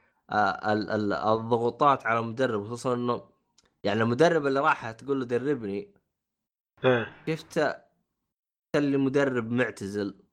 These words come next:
Speaker 1: أو مو خ-، ما أقول لك معتزل.
Speaker 2: يعني خلاص،
Speaker 1: آه.
Speaker 2: آه، رايح، آه، صناعية. <laughs>
Speaker 1: <laughs> آه، آم،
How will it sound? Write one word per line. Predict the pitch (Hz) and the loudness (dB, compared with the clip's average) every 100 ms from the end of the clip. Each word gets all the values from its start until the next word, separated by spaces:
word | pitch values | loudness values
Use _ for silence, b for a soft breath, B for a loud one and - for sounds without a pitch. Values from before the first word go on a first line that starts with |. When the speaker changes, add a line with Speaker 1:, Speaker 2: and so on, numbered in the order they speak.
| _ _ - | _ _ -4
Speaker 1:
أو | 98 101 - | 0 2 0
مو | 127 151 | 0 0
خ-، | 147 - | 0 -2
ما | 139 147 196 | 2 4 4
أقول | 202 185 | 4 -6
لك | - | -6
معتزل. | 156 151 110 101 101 127 135 | -8 -8 -8 -12 -6 -6 2
Speaker 2:
يعني | 135 143 151 160 127 85 - - - _ _ _ _ _ - | 6 6 6 0 -4 -10 -18 -20 -20 _ _ _ _ _ -2
خلاص، | - 180 135 - 131 | 4 6 6 2 2
Speaker 1:
آه. | 131 127 | 4 4
Speaker 2:
آه، | 123 - - - | 0 -6 -20 -14
رايح، | 127 156 156 143 - | 2 6 6 2 -2
آه، | 143 139 135 117 | -2 -2 -6 -12
صناعية. | 110 - 151 135 139 113 101 _ | -14 -6 0 2 2 -2 -10 _
<laughs> | - 123 143 135 156 131 - | -20 -12 -8 -6 -6 -10 0
Speaker 1:
<laughs> | - 196 196 427 - - 185 185 - 185 - 269 262 208 - - | 2 4 2 -4 -8 -6 -4 -4 -4 -8 -6 -12 -10 -10 -10 -2
آه، | 147 139 131 123 90 113 113 110 | 2 4 2 0 -6 -6 -4 -4
آم، | 95 | -8